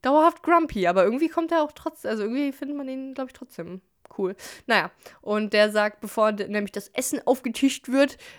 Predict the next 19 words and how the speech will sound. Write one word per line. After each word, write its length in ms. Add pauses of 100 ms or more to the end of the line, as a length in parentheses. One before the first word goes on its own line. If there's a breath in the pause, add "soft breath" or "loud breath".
äh, 460
er 180
möchte 520
nur 200
ein 160
paar 400
Worte 340
sprechen. 600 (400 soft breath)
Und 200
zwar 220
sind 160
die 120
Worte 400 (220 soft breath)
Nitwit, 680
Blabber, 540 (120)
Oddment 560
und 320
Tweak. 720 (420 loud breath)
Ja. 300